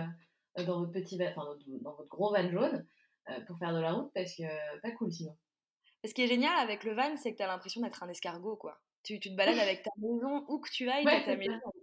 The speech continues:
Speaker 2: ça, c'est, malgré tout, c'est le confort dans l'inconfort, tu vois, parce que, euh, t'as envie de manger, tu, t'as ton petit, euh, cooker qui est là, t'es, t'as froid, t'as toutes tes affaires qui sont sur place, tu veux lire un bouquin,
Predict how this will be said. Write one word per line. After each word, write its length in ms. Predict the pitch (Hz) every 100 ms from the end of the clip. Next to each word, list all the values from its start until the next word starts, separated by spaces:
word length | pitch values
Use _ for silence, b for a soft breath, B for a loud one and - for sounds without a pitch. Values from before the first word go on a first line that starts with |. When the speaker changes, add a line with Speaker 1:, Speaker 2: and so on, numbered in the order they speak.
| -
Speaker 2:
ça, 60 | 269
c'est, 140 | 202 175 B B
malgré 380 | 226 240 254 269
tout, 160 | 330 403
c'est 100 | 277
le 80 | 233
confort 360 | 285 277 330
dans 120 | 269 233
l'inconfort, 600 | 214 208 208 202 185 -
tu 140 | 180
vois, 160 | 175 180
parce 200 | 196 -
que, 100 | 190
euh, 100 | 180 B B B - 180 175 170
t'as 60 | 233
envie 200 | 247 262
de 40 |
manger, 640 | 254 254 247 269 269 262 233
tu, 400 | - 202 190 190 185
t'as 140 | 196
ton 160 | 196 196
petit, 300 | - 220 214
euh, 140 | 180
cooker 360 | 180 - 233 226
qui 120 | 180
est 40 |
là, 400 | 175 254 320 320 294
t'es, 140 | 233
t'as 160 | 226 202
froid, 340 | 202 233 240
t'as 140 | 233 185 -
toutes 140 | 214
tes 180 | - 214
affaires 380 | 208 208 214 208
qui 140 | -
sont 340 | - 180 170 165
sur 180 | 185
place, 340 | - 247 302 320
tu 100 | 277
veux 80 | 220
lire 160 | 208 214
un 80 |
bouquin, 300 | 208 202 240